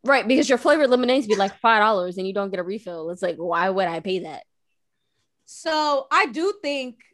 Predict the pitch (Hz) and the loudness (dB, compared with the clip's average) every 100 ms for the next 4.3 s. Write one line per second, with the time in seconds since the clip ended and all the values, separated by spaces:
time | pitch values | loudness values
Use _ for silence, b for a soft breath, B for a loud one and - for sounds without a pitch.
0 | _ 233 330 403 320 302 359 370 302 320 | _ -8 -4 0 0 0 -4 -6 -8 -8
1 | 285 294 285 262 233 233 208 - 285 277 | -8 -8 -8 -10 -8 -8 -10 -10 -12 -10
2 | 226 240 240 247 247 220 220 240 247 247 | -12 -12 -12 -12 -12 -12 -12 -12 -10 -12
3 | 233 208 202 214 226 220 220 208 - 220 | -12 -14 -14 -16 -16 -16 -18 -18 -16 -14
4 | 220 247 247 | -12 -12 -10